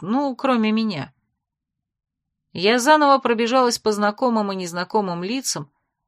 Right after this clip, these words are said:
пытаясь отыскать среди них наиболее подозрительное.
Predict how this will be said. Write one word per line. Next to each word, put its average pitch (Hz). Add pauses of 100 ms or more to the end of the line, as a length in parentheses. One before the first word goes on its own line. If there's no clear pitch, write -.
пытаясь 233
отыскать 208
среди 196
них 226
наиболее 202
подозрительное. 185